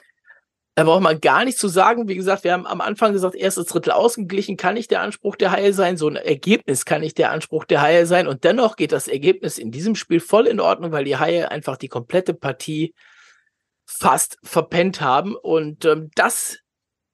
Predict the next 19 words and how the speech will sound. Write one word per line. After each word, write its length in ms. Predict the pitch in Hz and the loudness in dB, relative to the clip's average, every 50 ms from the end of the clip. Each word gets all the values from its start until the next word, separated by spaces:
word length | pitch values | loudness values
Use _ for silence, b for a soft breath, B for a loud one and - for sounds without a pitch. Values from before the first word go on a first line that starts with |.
| _ | _
ist 220 | - 247 302 - - | 0 0 0 2 0
dann 140 | 349 311 - | 0 0 2
auch 260 | - 220 214 208 - | 2 2 2 0 0
tatsächlich 480 | - 220 196 190 - 240 254 - 254 | -4 -4 -2 0 0 0 0 0 -4
mal 180 | 233 220 208 202 | 0 0 0 0
so 100 | 202 - | 0 -4
eins 240 | - 220 262 262 - | -4 -4 -4 -4 -4
dieser 200 | 262 233 208 190 | 0 0 0 2
seltenen 460 | 180 196 214 240 - 262 240 233 226 | 2 0 0 0 -2 -2 -4 -4 -4
Spiele, 560 | - - - 254 269 285 214 170 196 233 226 | -6 -8 -4 -2 -2 0 0 2 2 2 2
wo 80 | 202 185 | 2 0
die 160 | 196 196 175 | 2 2 -2
Haie 260 | 202 202 196 185 175 | -2 -2 -2 -2 -2
weniger 320 | 196 240 320 349 302 269 254 | -4 -4 -2 -2 0 0 -2
aufs 180 | 240 - - | -2 -4 -8
Tor 240 | - - 247 247 254 | -4 0 2 2 2
geschossen 540 | 240 233 - - 240 233 233 - 240 220 196 | 0 -4 -2 0 0 0 0 -2 -6 -2 2
haben, 320 | 208 208 214 214 214 208 - | 4 4 4 2 0 -4 -6
ähm, 480 | - 180 190 185 180 180 180 180 185 | -6 -4 -4 -4 -6 -6 -8 -10 -12